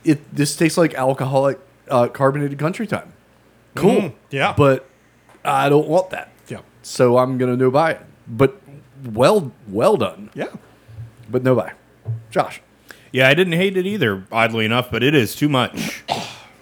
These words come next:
Speaker 3: It is too much. But yes, you did exactly what you, you, you are what you say you are.
Speaker 2: A hundred percent.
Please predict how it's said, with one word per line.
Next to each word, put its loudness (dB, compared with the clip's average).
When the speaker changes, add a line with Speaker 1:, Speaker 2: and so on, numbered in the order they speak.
Speaker 3:
It 0
is 0
too 4
much. -2
But -4
yes, -2
you -6
did 2
exactly -4
what 2
you, -2
you, -2
you 2
are 4
what 4
you 0
say 4
you 4
are. 4
Speaker 2:
A -6
hundred 4
percent. -8